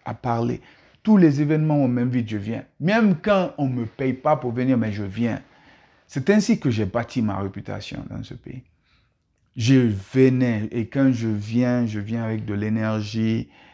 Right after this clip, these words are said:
Et il y avait des moments où j'avais pas mangé. Euh, mais ça, ça a continué jusqu'à un jour. Je suis parti au centre Yali. Euh, non, qu'est-ce qui s'est passé avant ça ? C'est que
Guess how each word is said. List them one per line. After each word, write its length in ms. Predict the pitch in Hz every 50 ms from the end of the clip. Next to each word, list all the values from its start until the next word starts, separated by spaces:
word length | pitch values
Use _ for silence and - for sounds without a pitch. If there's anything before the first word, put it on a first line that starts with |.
| _ _ _ -
Et 60 | 123
il 20 |
y 60 | 113 113
avait 180 | 107 120 123
des 140 | 113 110 110
moments 280 | 107 117 113 120 120 120
où 60 | 120
j'avais 240 | 110 113 107 110 98
pas 160 | - 127 120
mangé. 800 | 120 117 113 110 110 110 107 110 120 117 117 113 123 - - _ _ _ _ _ _ _ _ _ _ _ _ _ _
Euh, 420 | - 65 65 62 62 - 55 53 - - - - - - - - - - _ _ _ _ _ _ _ _ _ _ - - - - _ _ _ _ _ _ -
mais 400 | 123 151 220 311 311 - - _ _ _ _ - - _ _ _ _ _
ça, 180 | _ - - 233
ça 160 | - 220 202
a 60 | 175
continué 480 | 151 - 180 185 180 - 180 180 175 170
jusqu'à 260 | 180 185 - - 165
un 140 | 160 151 143
jour. 400 | 135 139 139 139 135 139 139 - - - - - _ _
Je 80 | -
suis 80 | - 131
parti 360 | - 143 143 147 143 - 156
au 80 | 131 120
centre 460 | 120 - - 123 123 127 127 123 107
Yali. 500 | 104 107 104 107 110 107 107 - - - _ _ _ - - - - _ _ _ -
Euh, 300 | - - 71 69 82 85 - - - - - - - -
non, 220 | 165 165 143 139 - - - 151 -
qu'est-ce 180 | 202 214 -
qui 100 | - 147
s'est 140 | - 143 123
passé 280 | - 131 135 131 - 131
avant 280 | 117 113 117 117 120 110
ça ? 180 | 120 104 107
C'est 240 | 104 - 135 135 131
que 320 | - 127 120 113 110 107